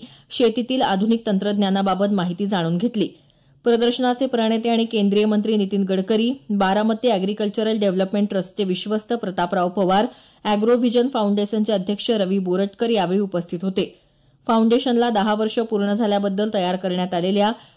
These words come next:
कॉफी टेबल बुकचं फडणवीस यांच्या हस्ते प्रकाशन झालं. विदर्भातल्या शेतकऱ्यांना उत्पादन वाढीसाठी कृत्रिम बुद्धिमत्तेवर आधारित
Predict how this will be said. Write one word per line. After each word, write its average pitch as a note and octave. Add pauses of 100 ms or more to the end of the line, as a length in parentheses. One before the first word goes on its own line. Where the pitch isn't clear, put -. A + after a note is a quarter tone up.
(100)
कॉफी A3+
टेबल A#3+
बुकचं G#3
फडणवीस G3+
यांच्या G3
हस्ते G3+
प्रकाशन F3
झालं. G3 (760)
विदर्भातल्या B3+
शेतकऱ्यांना A3+
उत्पादन G#3
वाढीसाठी G#3+
कृत्रिम A3+
बुद्धिमत्तेवर G#3
आधारित G3